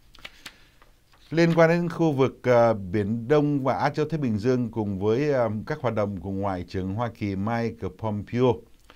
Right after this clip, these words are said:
Tin của Đài Tiếng Nói Hoa Kỳ V O A Ban Việt ngữ cho biết là Ngoại trưởng Mỹ Mike Pompeo sẽ công du Á Châu vào tuần tới,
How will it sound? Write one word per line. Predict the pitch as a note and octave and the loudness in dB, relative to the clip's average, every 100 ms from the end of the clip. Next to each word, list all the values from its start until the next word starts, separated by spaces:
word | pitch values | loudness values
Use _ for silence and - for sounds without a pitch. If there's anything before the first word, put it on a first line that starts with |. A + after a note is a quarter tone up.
| _ _ _ _ - | _ _ _ _ 2
Tin | E3+ E3+ E3+ E3+ | 2 4 0 0
của | B2 | 0
Đài | A#2+ A#2 A#2 | 2 2 0
Tiếng | E3 | -2
Nói | F3 | 0
Hoa | D#3 | 0
Kỳ | - A#2 | 0 0
V | A2+ | 4
O | C#3+ C#3 | 6 6
A | C#3 | 4
Ban | C#3 B2+ | 0 -2
Việt | G2 | -4
ngữ | G#2+ D3+ | -4 -4
cho | D3 | -4
biết | C3 G3+ E3 | -4 -2 -2
là | A2+ | -2
Ngoại | G#2+ G#2 | 0 -2
trưởng | G2 G2 F2+ F#2+ | -4 -4 -4 -2
Mỹ | A#2 C#3+ - - - | 2 2 0 -8 -4
Mike | G#2 B2 A#2 F2 | 0 0 0 -6
Pompeo | A2+ A#2 A2+ B2 A#2 A2+ | -4 -2 -2 0 0 -2
sẽ | A#2+ A2+ - | -6 -10 -4
công | C3+ B2+ G#2+ | -2 0 -2
du | A#2+ A#2+ | -4 -4
Á | - A#2 D3+ | -4 -4 -4
Châu | - A#2+ A2 | -2 -2 -2
vào | F#2+ | -4
tuần | E2+ F2 E2+ | -6 -6 0
tới, | A#2+ C#3+ | 4 4